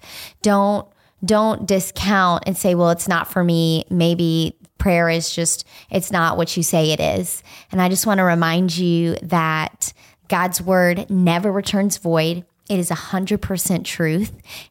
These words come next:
and it is for our good that we believe it. And the Bible says that prayer is t-, communication two-way with God, that he wants to speak to you and he loves to hear from you.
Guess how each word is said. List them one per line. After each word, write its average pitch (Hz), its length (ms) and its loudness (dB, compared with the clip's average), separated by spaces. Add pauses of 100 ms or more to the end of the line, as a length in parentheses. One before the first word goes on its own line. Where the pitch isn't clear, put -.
and 170 380 0 (100)
it 190 180 2
is 190 300 2
for - 300 -2
our 175 240 2
good 170 260 2
that 160 160 0
we 156 120 0
believe 165 360 -2
it. - 220 -4 (400)
And 165 260 0
the 165 60 0
Bible 180 440 0
says 170 440 -4
that - 240 -8
prayer 160 460 0 (260)
is 170 220 -4
t-, - 260 -12
communication 196 640 0
two-way 247 840 0 (300)
with 180 260 -2
God, 165 200 -4
that 170 80 -2
he 170 100 -2
wants 175 160 -2
to 180 80 -4
speak 240 300 -4
to - 120 -6
you 220 320 0 (180)
and 180 120 0
he 175 100 2
loves 170 360 0
to 180 120 -2
hear 170 200 0
from 214 240 0
you. 247 240 2